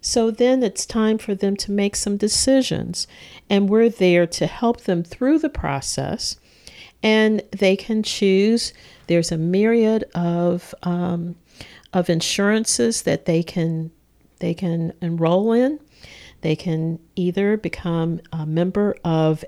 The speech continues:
a, uh, supplement, buy a supplement for their insurance, which fills the gap between what Medicare will cover and what they would be responsible for.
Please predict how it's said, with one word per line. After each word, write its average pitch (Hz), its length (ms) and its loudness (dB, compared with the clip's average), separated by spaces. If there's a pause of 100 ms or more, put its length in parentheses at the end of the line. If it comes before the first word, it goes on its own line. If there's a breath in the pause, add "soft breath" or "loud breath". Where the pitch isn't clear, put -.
a, 156 360 2 (720 soft breath)
uh, 156 360 -2
supplement, 214 760 0
buy 147 200 2
a 151 100 2
supplement 226 680 0
for 233 240 0
their 240 220 4
insurance, 240 640 -2
which 165 280 -2 (300 soft breath)
fills 214 460 2
the 165 100 0
gap 170 520 0
between 160 720 -2
what 156 240 -6
Medicare 208 680 0
will 240 120 -2
cover 254 520 -2 (440)
and 165 260 0
what 156 220 -2 (180)
they 180 520 2
would 214 220 -2
be 226 160 0
responsible 240 680 -2
for. 247 440 -2